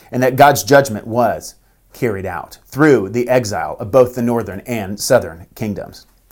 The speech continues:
And so if there's anything we can take away, if there's anything we can learn from the example of Israel at this time here in the book of Amos, the thing we should recognize is that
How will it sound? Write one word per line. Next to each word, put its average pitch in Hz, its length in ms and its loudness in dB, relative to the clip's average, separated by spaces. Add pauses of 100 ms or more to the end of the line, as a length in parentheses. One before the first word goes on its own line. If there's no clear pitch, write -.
(440)
And 156 100 2
so 202 80 2
if 165 60 2
there's 165 160 2
anything 233 380 2
we 175 80 2
can 175 120 0
take 170 220 2
away, 131 240 4
if - 80 -6
there's 135 160 -4
anything 226 360 0
we 185 80 2
can 165 180 -2
learn 143 260 0
from 131 140 -4
the 123 80 0
example 151 420 -2
of 120 140 0
Israel 120 520 -2 (220)
at 180 180 4
this - 160 2
time 131 320 4
here 123 220 -2
in 123 120 -6
the 120 60 -2
book 123 200 0
of 113 100 -2
Amos, 107 360 -6 (840)
the 135 60 -2
thing 247 200 4
we 233 80 2
should 165 260 0
recognize 131 680 0
is 143 180 0
that 135 180 4